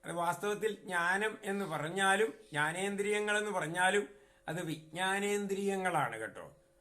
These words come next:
അതൊക്കെ കുറേ വലിയ ഹയർ ലെവലിലേക്ക് ചെല്ലുമ്പോഴാണ് നമ്മൾ ജ്ഞാനവും വിജ്ഞാനവും തമ്മിലുള്ള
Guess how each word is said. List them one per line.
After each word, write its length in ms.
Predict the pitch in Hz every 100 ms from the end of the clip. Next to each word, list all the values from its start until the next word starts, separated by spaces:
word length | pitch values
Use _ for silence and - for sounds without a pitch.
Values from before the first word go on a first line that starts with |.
| -
അതൊക്കെ 260 | 131 175 170
കുറേ 240 | 156 170
വലിയ 320 | 180 165 160 180
ഹയർ 380 | 147 156 185
ലെവലിലേക്ക് 680 | 190 175 160 175 190 185 165
ചെല്ലുമ്പോഴാണ് 600 | 160 156 185 185 175 175
നമ്മൾ 320 | 170 151 196 - - - _ -
ജ്ഞാനവും 880 | 156 151 160 180 202 202 208 208 165
വിജ്ഞാനവും 800 | 156 - 180 202 214 214 214 202
തമ്മിലുള്ള 800 | 190 185 180 170 170 196 -